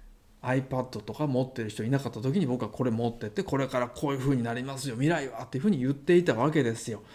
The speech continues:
だから初代のiPadとその画質がめちゃくちゃ良くなったiPad スリーっていうのはめちゃくちゃ大変お世話になりました。<laughs> まあみんなね、あの、ほんとね、「うわ、すごい」っていう風に言ってくれたわけですよ。で、しまいには、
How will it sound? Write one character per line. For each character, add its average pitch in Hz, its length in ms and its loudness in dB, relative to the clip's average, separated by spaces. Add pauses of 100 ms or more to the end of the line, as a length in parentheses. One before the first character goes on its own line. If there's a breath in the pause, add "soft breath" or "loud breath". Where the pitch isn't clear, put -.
(260 loud breath)
だ 196 80 0
か 190 80 0
ら 170 60 2
初 208 180 4
代 185 200 6
の 127 80 2
iPad 135 400 2
と 110 280 0
そ 110 120 -4
の 107 280 -4
画 147 140 4
質 156 180 0
が 185 80 4
め 135 100 2
ち - 60 0
ゃ 131 40 0
く 135 40 -4
ち - 60 2
ゃ - 40 4
良 160 80 4
く 156 100 0
な 117 80 0
っ 107 40 -6
た 107 120 -6
iPad 156 380 2
ス 151 120 0
リ 160 120 6
ー - 20 2
っ - 40 -2
て 117 80 -2
い 110 40 0
う - 20 -2
の 107 80 -4
は 98 60 -10
め 123 240 0
ち 185 120 -4
ゃ 196 60 -2
く 196 80 -14
ち - 60 -4
ゃ 190 60 0
大 170 180 0
変 170 140 2
お 156 60 0
世 160 80 0
話 143 60 2
に 113 60 0
な 110 60 0
り 110 60 -4
ま 117 60 -6
し - 60 -8
た。 - 100 -10 (600 loud breath)
<laughs> 196 80 6 (580 loud breath)
ま 185 80 4
あ - 20 2
み 180 160 8
ん 233 80 8
な 190 120 6
ね、 117 240 4
あ 117 160 2
の、 117 360 0 (320 loud breath)
ほ 214 260 4
ん 311 80 2
と 320 140 4
ね、 262 140 2
「う 139 220 2
わ、 220 200 2
す 170 180 -2
ご 214 300 -2
い」 - 40 0
っ - 20 0
て - 60 -8
い 139 40 -4
う - 20 0
風 147 60 2
に 117 60 2
言 123 80 -2
っ - 20 -14
て 202 100 -2
く 220 60 0
れ 240 80 2
た 147 100 0
わ 160 120 2
け 170 80 2
で 120 100 0
す 110 120 -8
よ。 101 80 -8 (340 loud breath)
で、 190 100 0
し 180 120 -2
ま 202 140 2
い 208 40 4
に 220 80 4
は、 196 240 2